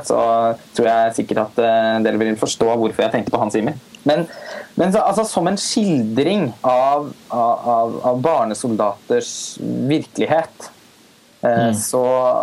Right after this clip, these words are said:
Speaker 1: så synes jeg filmen, eh, er to-,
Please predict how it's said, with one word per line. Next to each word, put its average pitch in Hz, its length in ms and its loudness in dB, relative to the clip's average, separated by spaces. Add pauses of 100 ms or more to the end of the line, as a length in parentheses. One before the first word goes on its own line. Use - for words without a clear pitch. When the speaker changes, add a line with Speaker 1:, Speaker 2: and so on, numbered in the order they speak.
(340)
Speaker 1:
så - 160 -2
synes 131 240 -2
jeg 120 80 0
filmen, 107 540 0 (160)
eh, 92 1120 0
er 107 180 0 (960)
to-, 147 140 -2